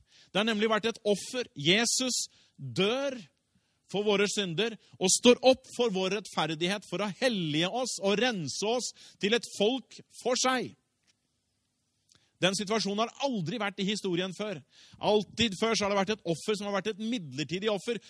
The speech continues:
som kunne skjule synd, men aldri kunne fjerne synd. Nå er det et offer som har fjernet synd. Det er derfor jeg sa at døden, ja, om du ikke kan være fri fra synden før døden, da er ikke Jesus din frelser, da er døden din frelser.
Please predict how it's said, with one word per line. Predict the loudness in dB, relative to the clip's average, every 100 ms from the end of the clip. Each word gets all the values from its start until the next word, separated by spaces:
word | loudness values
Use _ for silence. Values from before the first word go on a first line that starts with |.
| -10
som | -8 -4
kunne | -2 -2
skjule | -2 -2 0 0 0
synd, | -2 -4
men | -8 -2
aldri | -2 0 -6 -6
kunne | -6 -8
fjerne | -4 -2 -2 -4
synd. | -6 -8 -10 -18 -14 -6
Nå | -2 0 2
er | 2
det | 2
et | 0
offer | -4 -4 -8 -10 -12
som | -6 -6
har | -6 -8
fjernet | -12 -4 -2 -2 -2 -4 -8
synd. | -8 -8 -8 -14 _ _ _ _ _ _ _ _ _ _ _ _ _ -12
Det | -8
er |
derfor | -6 -6
jeg | -4
sa | -4
at | -4 -4 -2
døden, | -2 -2 -8 -12 _ -20 _ _ -20 _ _ _ -16
ja, | -10 -6
om | -4
du | -4
ikke | -4 -2
kan | 0 0 -6 -10 -2
være | -2 -2
fri | -6 -4 -2 -2 -4
fra | -6
synden | -4 -4 -4 -6 -8 _ _ _ _
før | -4 0
døden, | 2 2 0 0
da | 0
er | 0
ikke | -2 -6
Jesus | -6 -6 -8 -6
din | -6 -4
frelser, | -4 -4 -4 -2
da |
er | -2 -2
døden | -4 -4
din | -8 -8
frelser. | -8 -8 -8 -12